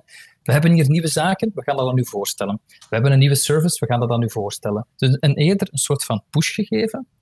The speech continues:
waar je nu meer een pull gegeven hebt. Het is de klant eigenlijk die bepaalt wat een supermarkt voor hem moet doen. Hij bepaalt meer en meer welk product in de winkel komen te liggen. Hij bepaalt meer en meer waar een supermarkt zich aan moet houden. Ehm, en dat is niet dat, dat,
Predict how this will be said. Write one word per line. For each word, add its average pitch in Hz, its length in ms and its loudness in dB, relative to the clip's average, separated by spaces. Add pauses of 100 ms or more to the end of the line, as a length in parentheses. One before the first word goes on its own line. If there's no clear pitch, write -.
(120)
waar 151 120 2
je 147 60 4
nu 202 160 4
meer 208 240 0
een 135 200 -6
pull 190 220 2
gegeven 127 380 0
hebt. 110 160 -4
Het 131 160 -2
is 127 120 2
de 113 180 -4
klant 220 380 0
eigenlijk 208 440 -2
die 139 140 0
bepaalt - 680 -4 (760)
wat 135 420 -2
een 131 120 2
supermarkt 170 520 0
voor 131 120 -4
hem 147 160 2
moet 131 200 0
doen. 131 240 0 (320)
Hij 151 180 0
bepaalt 170 400 0
meer 156 240 4
en 147 160 2
meer 175 320 -10 (140)
welk 139 280 -2
product 131 340 -2
in 143 80 0
de 113 80 0
winkel 139 220 -2
komen 131 260 0
te 113 100 -4
liggen. 131 280 -2
Hij 170 200 -2
bepaalt 175 360 -2
meer 151 160 0
en 147 80 0
meer 147 240 -2 (400)
waar 135 500 -2
een 131 100 -4
supermarkt 151 460 -2
zich 131 120 -4
aan 117 180 0
moet 110 160 -4
houden. - 400 -6 (460)
Ehm, 127 520 2 (160)
en 131 120 0
dat 139 120 2
is - 80 -2
niet 180 180 4
dat, 160 160 -2
dat, - 280 -4